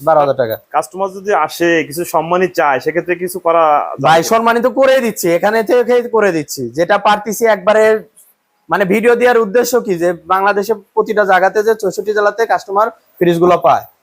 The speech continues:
Speaker 1: একবারে
Speaker 2: ভাই,
Speaker 1: সাশ্রয় মূল্যে।
Speaker 2: মামুন ভাই, অনেকে তো আবদার থাকে, "ভাই, আম-, আপনাদের ভিডিও আমরা সবসময় দেখি, আপনাদের উপলক্ষে কি দেবে?"
Speaker 1: ভাই, আমরা আসলে যেটা দেওয়ার, তো এটা আপনাদের, দেখা যাচ্ছে, ফয়সাল ব্লগ থেকে যারা যারা আসবে, তাদের জন্যই তো এই,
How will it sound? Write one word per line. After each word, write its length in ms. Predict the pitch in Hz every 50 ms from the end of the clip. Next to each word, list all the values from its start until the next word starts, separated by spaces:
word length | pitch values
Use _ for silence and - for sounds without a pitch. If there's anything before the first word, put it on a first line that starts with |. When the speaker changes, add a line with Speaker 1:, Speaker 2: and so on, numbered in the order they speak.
| _ -
Speaker 1:
একবারে 240 | - 151 165 180 185
Speaker 2:
ভাই, 80 | 180 -
Speaker 1:
সাশ্রয় 320 | 202 190 190 - 196 170
মূল্যে। 280 | 156 151 139 127 120 110
Speaker 2:
মামুন 240 | 127 151 185 208
ভাই, 220 | 190 196 185 170 151
অনেকে 300 | 147 151 160 180 170 180
তো 140 | 175 - 180
আবদার 240 | 165 156 147 185 175
থাকে, 220 | - 175 147 165 156
"ভাই, 400 | 143 151 151 160 160 156 151 147
আম-, 200 | 139 139 156 160
আপনাদের 380 | - 139 131 180 170 170 180
ভিডিও 280 | 151 147 156 156 190 190
আমরা 160 | 180 190 190
সবসময় 340 | - 151 143 - - 190 165
দেখি, 440 | 151 190 185 - 208 196 175 143 - _ _ _ _ -
আপনাদের 420 | 139 - - - 262 254 - 277
উপলক্ষে 380 | 294 247 302 285 285 277 285 277
কি 140 | 214 233 240
দেবে?" 300 | 208 208 170 147 110 90 - _ _ _ _ _ _ _ _ _ _ - -
Speaker 1:
ভাই, 240 | 143 147 143 135 135
আমরা 300 | 135 151 160 170 185 190
আসলে 320 | 175 180 220 202 214 208
যেটা 280 | 180 185 185 185 202 196
দেওয়ার, 300 | 170 185 190 190 190 185
তো 60 | - 208
এটা 220 | - 165 190 185
আপনাদের, 360 | 170 175 180 190 180 196 196
দেখা 220 | 175 185 175 180 180
যাচ্ছে, 300 | 190 190 185 - 202 190 -
ফয়সাল 280 | - 156 156 - 202 190
ব্লগ 220 | 185 185 185 190 -
থেকে 160 | - 196 196
যারা 220 | 180 185 180 180 180
যারা 160 | 190 190 185
আসবে, 280 | 175 165 165 175 208
তাদের 320 | 208 190 175 160 170 185 175
জন্যই 260 | 185 196 196 202 208
তো 100 | 208 220
এই, 160 | 208 190 180